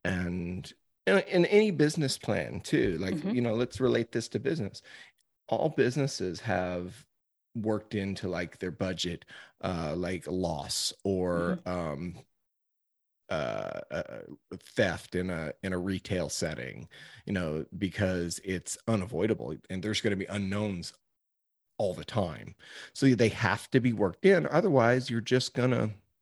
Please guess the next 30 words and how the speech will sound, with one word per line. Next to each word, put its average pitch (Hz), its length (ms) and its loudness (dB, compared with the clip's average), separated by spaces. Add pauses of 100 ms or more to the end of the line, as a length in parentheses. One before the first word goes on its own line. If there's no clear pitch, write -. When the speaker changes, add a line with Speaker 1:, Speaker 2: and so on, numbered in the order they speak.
(500)
Speaker 1:
there's 120 180 2
no 120 140 6
way 123 500 4
to, 98 340 4 (440)
you, - 220 -8
you 113 540 4
can't 120 340 4
just, 104 200 0 (280)
just, - 320 -4
you 113 140 -2
can't 131 280 2
just 107 200 -6
totally 123 280 0
accept, - 460 -4 (160)
uh, 95 420 -2
expect - 460 -4
to 101 80 0
be 101 160 2
on 98 140 2
that 80 160 -6
tight - 260 0
ship - 300 -2 (140)
all 196 260 6
the - 100 0
Speaker 2:
Mm-hmm. 185 220 2
Speaker 1:
time - 220 -4 (180)
because 107 220 0
there's 110 180 0
gonna 110 240 0
be 95 300 -2